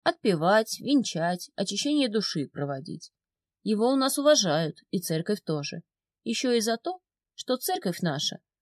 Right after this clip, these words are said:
святого Лидульфа. А он до того, как к Создателю обратиться, рыбарем был, и потому давний покровитель всех рыбарей. Может, и потому еще у нас нечистой силы почти что и нету.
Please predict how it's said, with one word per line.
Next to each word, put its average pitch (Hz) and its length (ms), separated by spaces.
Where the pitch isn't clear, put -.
святого 277 680
Лидульфа. 269 640
А 196 220
он 294 240
до 180 100
того, 196 440
как - 180
к - 40
Создателю 180 540
обратиться, 165 640
рыбарем 196 640
был, 170 320
и 185 100
потому 185 380
давний 254 380
покровитель 208 580
всех 170 320
рыбарей. 185 580
Может, 285 240
и 294 60
потому 294 420
еще 190 300
у 180 40
нас 180 220
нечистой 196 400
силы 165 300
почти 175 360
что - 180
и 208 100
нету. 147 440